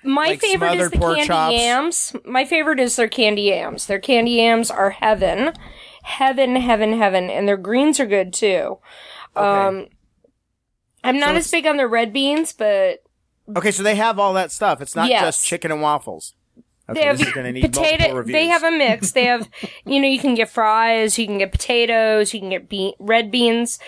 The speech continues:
Speaker 1: rice,
Speaker 2: Okay.
Speaker 1: grits, cornbread, you name it.
Speaker 2: No, I think it needs to be reviewed for breakfast separate from lunch or dinner. 'Cause that's two different, because when I hear Roscoe's
Speaker 1: Yes.
Speaker 2: Chicken and Waffles, since I'd never been, I'm thinking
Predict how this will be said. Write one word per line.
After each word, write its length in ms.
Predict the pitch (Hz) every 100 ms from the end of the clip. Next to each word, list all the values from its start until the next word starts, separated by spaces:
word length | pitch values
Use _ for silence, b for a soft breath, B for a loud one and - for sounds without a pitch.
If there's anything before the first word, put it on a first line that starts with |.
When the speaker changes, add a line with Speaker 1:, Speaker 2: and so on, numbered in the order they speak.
| B B
Speaker 1:
rice, 440 | - 214 220 220 -
Speaker 2:
Okay. 160 | -
Speaker 1:
grits, 440 | 226 226 214 - - _ _ _
cornbread, 500 | - 233 226 220 214 202
you 80 | 202
name 220 | 190 180
it. 120 | - - - _ - -
Speaker 2:
No, 120 | 233
I 100 | 233
think 200 | - 233
it 60 | 240
needs 180 | 214 196
to 40 |
be 140 | 196 202
reviewed 500 | 185 156 170 160 143 _ _ _
for 120 | - 143
breakfast 680 | 147 170 - 147 135 - -
separate 420 | - 156 - -
from 220 | 147 127
lunch 220 | 127 120 117
or 40 |
dinner. 380 | 104 123 76 - -
'Cause 120 | 147
that's 200 | 156 -
two 140 | - 202
different, 360 | 185 - 147 - b b
because 200 | 180 180
when 100 | 190
I 60 | 208
hear 120 | 214
Roscoe's 200 | 196 - 269 214 175
Speaker 1:
Yes. 80 | 160
Speaker 2:
Chicken 160 | 165 160
and 80 | 165
Waffles, 280 | 185 185
since 100 | 165 175
I'd 140 | 156
never 180 | 156 135
been, 220 | 127 196
I'm 80 | 165
thinking 220 | 175 175